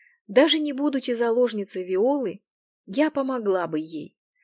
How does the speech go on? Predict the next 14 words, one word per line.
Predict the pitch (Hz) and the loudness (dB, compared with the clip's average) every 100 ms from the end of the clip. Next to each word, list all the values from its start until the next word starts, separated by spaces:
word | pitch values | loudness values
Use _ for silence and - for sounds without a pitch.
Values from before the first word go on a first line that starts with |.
| _ - | _ -6
В | |
конце | 311 320 330 | -4 -2 -2
концов, | 294 285 311 269 | -2 0 0 2
эта | - 262 240 | 0 2 2
любезность – | 214 202 262 302 247 233 - | 0 -2 -2 -2 -2 -6 -8
слишком | - - 269 269 - 196 | -8 -2 0 2 0 -4
незначительная | 185 190 196 226 220 175 175 165 | -6 -8 -8 -8 -8 -8 -6 -10
плата | - 202 277 - - | -8 -8 -8 -10 -14
за | - 185 | -10 -10
новый | 180 226 277 247 208 | -6 -4 -2 -2 -2
волшебный | 202 - 226 202 196 | -2 -4 -6 -6 -6
магазин | 185 180 180 208 226 180 | -4 -4 -4 -4 -4 -6
на | 190 | -8
Хай-стрит | - 190 - - 202 175 - | -8 -8 -8 -8 -8 -8 -12